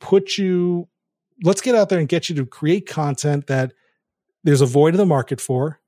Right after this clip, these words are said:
and that by doing so, you can grow your network," right? 'Cause even if he didn't have a huge audience of people that were gonna listen to the,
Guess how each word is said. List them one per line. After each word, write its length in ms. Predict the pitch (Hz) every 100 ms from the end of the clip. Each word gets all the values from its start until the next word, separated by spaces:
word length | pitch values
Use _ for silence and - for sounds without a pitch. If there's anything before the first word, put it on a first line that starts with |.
| _ _ _ _ _ _ _
and 180 | - 147
that 300 | 143 143 151
by 140 | - 151
doing 460 | 135 196 269 254
so, 580 | 165 - 143 139 139 135 - _ _
you 240 | 139 175
can 280 | 180 165 156
grow 260 | 135 143 143
your 180 | 135
network," 460 | 131 110 73 73 _ _ _ _ -
right? 120 | 170
'Cause 140 | 165
even 180 | 220 302
if 60 | 262
he 80 | 220
didn't 200 | 202 156
have 160 | 170
a 60 | 151
huge 320 | - 170 160 - -
audience 520 | 147 160 147 139 139
of 100 | 127
people 240 | 156 147
that 100 | 131
were 100 | 131
gonna 140 | 131 131
listen 300 | 143 - 139
to 160 | 143
the, 300 | 127 127 120